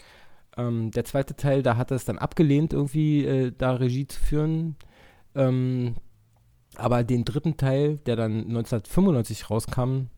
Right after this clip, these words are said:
den hat er dann wieder gedreht. Und der ist auch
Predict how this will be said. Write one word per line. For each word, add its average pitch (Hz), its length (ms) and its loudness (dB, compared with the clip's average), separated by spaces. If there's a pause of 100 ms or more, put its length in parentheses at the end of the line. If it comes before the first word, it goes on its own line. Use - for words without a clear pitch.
(140)
den 113 340 -2
hat 127 180 -2
er 123 140 -4
dann 101 180 -4
wieder 95 180 -10
gedreht. 98 440 -12 (1040)
Und 113 520 2
der 113 200 0
ist - 120 -6
auch 120 440 0